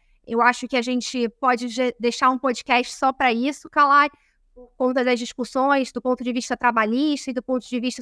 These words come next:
de dados pessoais. Mas eu trouxe esse tema aqui exatamente pra gerar, é, essa discussão e pra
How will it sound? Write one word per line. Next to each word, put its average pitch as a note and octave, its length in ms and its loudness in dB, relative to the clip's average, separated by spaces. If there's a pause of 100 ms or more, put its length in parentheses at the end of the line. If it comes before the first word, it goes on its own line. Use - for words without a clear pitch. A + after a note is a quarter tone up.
(120)
de A#3+ 100 -6
dados A#3 300 2
pessoais. A#3 600 0 (380)
Mas C#4+ 220 0
eu E4 80 -2
trouxe F4+ 400 2
esse - 120 -10
tema C#4+ 220 2
aqui D#4+ 380 -4 (160)
exatamente D4+ 680 0
pra D4+ 240 0
gerar, C#4 800 2
é, B3+ 460 0 (300)
essa C4 240 -2
discussão C#4+ 680 -2
e C#4 80 -4
pra C#4 460 2